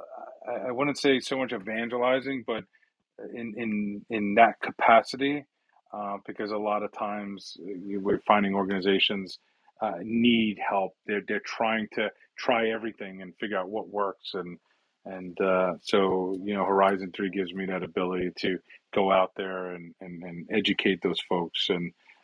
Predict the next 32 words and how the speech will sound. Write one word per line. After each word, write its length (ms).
um, 480
so 280
it's, 220
it's, 260
it's 200
not 380
that 260
I'm, 280
I'm, 360
you 100
know, 180
taking 520
their 120
whole 260
entire 360
risk 360
platform, 460
breaking 380
it 80
apart 520
and 140
re-, 140
rebuilding 640
that. 220
So 160
it's, 300
it's, 280
it's 160
a 40
little 180
bit 160
different. 340